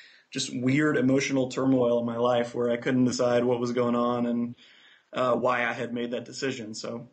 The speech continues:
fortunately, everything still worked out. Uh, fate intervened, and, and, uh,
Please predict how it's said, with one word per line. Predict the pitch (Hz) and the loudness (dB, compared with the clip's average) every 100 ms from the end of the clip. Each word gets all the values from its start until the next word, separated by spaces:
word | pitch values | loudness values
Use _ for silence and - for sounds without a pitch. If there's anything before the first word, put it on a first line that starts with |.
| - | -2
fortunately, | 165 165 156 151 139 | -2 0 -2 0 2
everything | 135 131 127 | 0 0 -2
still | 127 135 127 | -2 0 2
worked | 123 123 | 0 0
out. | 135 131 - - _ _ _ _ - | -2 0 -2 -4 _ _ _ _ -8
Uh, | 117 117 113 | -4 -2 -4
fate | - 139 131 | -4 -2 0
intervened, | 131 127 120 127 127 123 | 0 -2 0 2 2 2
and, | 120 113 117 120 | 2 -2 -4 -4
and, | 120 117 117 | -4 -2 -2
uh, | 113 113 | -4 -6